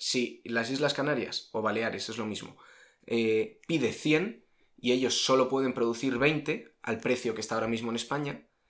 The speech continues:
tiene que importar ochenta, de la península, perdón, tiene que importar ochenta de la península. Entonces pide cien, ellos solo pueden producir veinte al precio de ese momento y necesita importar ochenta.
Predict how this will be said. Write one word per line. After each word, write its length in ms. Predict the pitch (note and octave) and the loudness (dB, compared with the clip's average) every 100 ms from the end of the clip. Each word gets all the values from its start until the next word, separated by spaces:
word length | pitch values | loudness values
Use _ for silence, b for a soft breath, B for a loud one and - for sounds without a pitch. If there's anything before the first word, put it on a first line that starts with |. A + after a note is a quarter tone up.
| _ - | _ 0
tiene 220 | B2 B2+ | 2 4
que 80 | C3 | 2
importar 480 | A2+ A2+ G#2+ A#2+ B2+ | 2 0 2 2 4
ochenta, 440 | - B2+ B2 G2+ | 2 0 0 -4
de 260 | F#2 - A2 | -4 -4 -4
la 160 | G#2 | -2
península, 460 | A2 C3+ C3 C#3 C#3+ | -2 -2 0 -2 0
perdón, 200 | C3 D#3+ | -2 0
tiene 200 | B2+ B2+ | 0 2
que 60 | |
importar 340 | C3+ B2+ B2+ C3+ | 2 2 2 2
ochenta 340 | - A#2 B2+ | 2 0 2
de 80 | B2+ | 2
la 100 | G#2+ | 2
península. 520 | A2+ D#3 - - - _ _ _ _ _ _ | 0 -2 -4 -10 -14 _ _ _ _ _ _
Entonces 400 | - A2+ A2 - | -6 -2 -2 -2
pide 280 | - E3 F3 | 0 2 2
cien, 380 | E3+ A2 - - | 2 -2 -2 -2
ellos 240 | B2+ D3 - | 2 2 4
solo 240 | C#3 C3 | 2 4
pueden 160 | C3+ B2+ | 2 2
producir 400 | B2+ B2+ B2+ A#2+ | 2 2 0 2
veinte 480 | C#3+ B2+ - - _ _ _ _ - | 2 2 -2 -14 _ _ _ _ -8
al 140 | G#2 G2+ | -6 -2
precio 480 | A#2+ A#2 A#2 A2+ | -2 2 4 6
de 100 | A2+ | 4
ese 160 | A#2 B2 | 2 2
momento 460 | C3 D#3+ E3 A3 B B B _ | 2 2 0 -4 B B B _
y 100 | D3 | 2
necesita 360 | C3+ B2+ B2+ D#3 | 2 4 2 2
importar 400 | C3+ B2 B2+ C3 | 2 2 2 2
ochenta. 500 | B2+ A2 F#2+ - | 2 -2 -6 -10